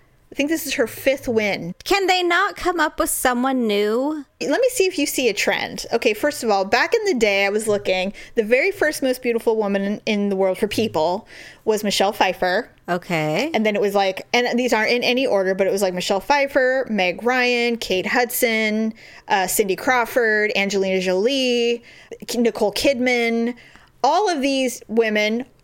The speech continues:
Speaker 1: I mean, physically speaking, I would say are beautiful. Sandra
Speaker 2: Yes.
Speaker 1: Bullock. I mean, Sandra Bullock, I don't think she's, like, stunningly beautiful, but she's, like, a girl next door kind of thing. So she's,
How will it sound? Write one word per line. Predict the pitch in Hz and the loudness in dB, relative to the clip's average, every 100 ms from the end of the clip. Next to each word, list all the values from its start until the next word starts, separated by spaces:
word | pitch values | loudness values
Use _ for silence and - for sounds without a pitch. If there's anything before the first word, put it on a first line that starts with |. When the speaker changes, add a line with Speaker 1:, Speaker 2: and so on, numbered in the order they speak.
| _ _ _ | _ _ _
Speaker 1:
I | 269 | 0
mean, | 269 | 0
physically | 247 - 370 359 247 220 | -2 0 0 0 -2 -2
speaking, | - 202 196 190 185 226 | 0 -2 0 0 0 -2
I | - 247 | 0 2
would | 466 - | 2 0
say | 196 123 190 - | 0 2 0 0
are | - | -2
beautiful. | 466 640 539 - 95 - | 0 2 0 0 -2 -2
Sandra | - 294 269 240 | 0 0 2 0
Speaker 2:
Yes. | |
Speaker 1:
Bullock. | 208 208 214 233 - - | 2 2 2 2 -4 -4
I | - | -2
mean, | 311 320 | 0 2
Sandra | 427 440 349 | 2 2 2
Bullock, | 302 294 - | 2 2 2
I | 220 | 2
don't | 254 - | 2 0
think | 277 262 | -2 0
she's, | 254 233 | -2 0
like, | 214 - | 0 0
stunningly | - 214 220 220 | 0 0 0 0
beautiful, | 202 190 196 226 214 | 0 0 0 0 0
but | 202 | 0
she's, | - 214 | 0 0
like, | 202 | 0
a | 196 | 0
girl | 196 190 | 0 0
next | 185 - | -2 -2
door | 180 180 | -2 -2
kind | - 214 208 | -2 -2 -2
of | 208 | -2
thing. | 226 226 240 | -2 0 -2
So | 226 220 196 | 0 0 0
she's, | 190 - 254 | -2 -2 -2